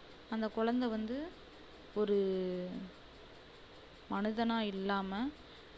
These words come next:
மிருகம் மாதிரி ஆக ஆரம்பிச்சிரும். அதாவது அதோட ஆன்மா வந்து ரொம்ப பலமாக ஆரம்பிச்சிரும் அப்படின்ற மாதிரி அவர் சொல்றாரு. சரி, நான் வந்து எந்த தப்பும் இல்லாம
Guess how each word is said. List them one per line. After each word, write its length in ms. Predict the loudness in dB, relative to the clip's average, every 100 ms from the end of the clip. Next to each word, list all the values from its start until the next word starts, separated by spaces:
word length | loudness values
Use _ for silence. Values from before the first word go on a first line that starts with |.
| -6 2
மிருகம் 360 | 4 6 6
மாதிரி 300 | 4 4 4
ஆக 360 | 4 2 0 0
ஆரம்பிச்சிரும். 580 | -2 -4 -4 -2 -2 -2
அதாவது 340 | 0 2 4
அதோட 260 | 2 2 2
ஆன்மா 460 | 2 2 2 2
வந்து 240 | 0 -2 -2
ரொம்ப 240 | 0 0 0
பலமாக 520 | 0 2 4 2 2
ஆரம்பிச்சிரும் 680 | 0 -2 -6 -6 -2 -2 -2 -8 -16 -16 -16 -16 -16 -10 -4
அப்படின்ற 420 | 0 0 0 -2
மாதிரி 220 | 0 0
அவர் 160 | 0 0
சொல்றாரு. 560 | -2 -2 -2 -2 -2 -4 -6 -12 -16 -18 -16 -16 -14
சரி, 560 | -4 0 2 2 2 0
நான் 180 | -2
வந்து 260 | -2 0 0
எந்த 180 | 0 0
தப்பும் 380 | -2 -2 0 0
இல்லாம 400 | 2 2 2